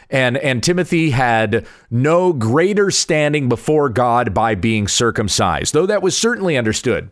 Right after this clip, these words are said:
by Paul and taught to Timothy, nevertheless, he had Timothy circumcised so that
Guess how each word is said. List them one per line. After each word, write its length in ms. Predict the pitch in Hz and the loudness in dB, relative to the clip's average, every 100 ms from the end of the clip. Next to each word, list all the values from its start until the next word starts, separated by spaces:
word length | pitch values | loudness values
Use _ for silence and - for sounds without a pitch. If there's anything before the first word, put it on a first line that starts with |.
| - | -2
by 240 | 156 220 | 0 0
Paul 420 | - 170 160 151 - _ | 0 0 2 0 -6 _
and 240 | 147 156 135 | -2 -2 0
taught 320 | 135 139 - | -2 -2 -4
to 80 | 139 | -4
Timothy, 500 | - 226 156 85 - - - | -2 -2 -2 -4 -8 -18 -10
nevertheless, 680 | 120 135 175 180 156 151 - | -2 0 2 0 2 0 0
he 180 | 135 117 | 0 0
had 420 | - 185 220 180 | 0 0 0 0
Timothy 380 | 202 175 156 139 | -2 -2 0 0
circumcised 800 | - 277 160 123 139 131 123 - | 0 0 0 -2 0 0 0 -2
so 340 | - 226 240 | -2 0 0
that 340 | 127 80 - | -2 -4 -6